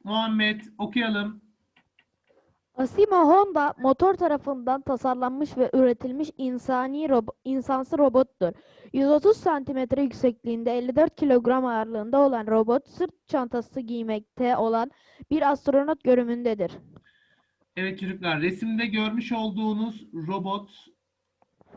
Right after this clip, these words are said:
Speaker 1: Honda motor tarafından tasarlanmış ve ismine Asimo denilen bir robot. Boyu da normal insan boyunun biraz altı olan
Speaker 2: Küçük.
Speaker 1: yüz otuz santim diyelim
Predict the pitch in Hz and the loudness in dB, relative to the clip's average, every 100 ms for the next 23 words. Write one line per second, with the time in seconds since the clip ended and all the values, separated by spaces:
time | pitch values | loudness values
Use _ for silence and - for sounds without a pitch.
0 | - 196 214 220 208 214 202 196 202 220 | -14 -8 -6 -6 -4 -4 -6 -8 -8 -8
1 | 226 220 202 185 185 170 160 151 147 196 | -10 -10 -10 -8 -10 -10 -8 -10 -10 -14
2 | - 190 180 175 165 170 202 196 185 185 | -10 -10 -8 -8 -8 -8 -10 -10 -8 -8
3 | 196 196 - 196 196 208 - - 190 - | -8 -12 -10 -6 -4 -4 -8 -12 -12 -8
4 | 226 220 190 160 175 170 165 170 190 202 | -6 -6 -6 -4 -2 -2 -2 -4 -4 -8
5 | 175 180 190 185 165 175 170 175 190 _ | -8 -8 -8 -8 -6 -4 -4 -6 -8 _
6 | _ _ _ _ _ - 196 233 233 220 | _ _ _ _ _ -10 -4 -4 -4 -4
7 | 220 214 214 220 226 226 226 - 247 220 | -4 -4 -6 -4 -6 -6 -8 -8 -8 -6
8 | 208 196 220 233 214 214 220 _ _ _ | -6 -6 -6 -4 -4 -4 -6 _ _ _
9 | _ - 190 202 196 214 170 269 214 202 | _ -12 -8 -8 -8 -6 0 0 0 -2
10 | 180 214 220 214 - 190 185 - 196 185 | -4 -8 -8 -12 -8 -6 -6 -8 -10 -6
11 | 165 143 165 202 214 | -6 -4 -6 -8 -10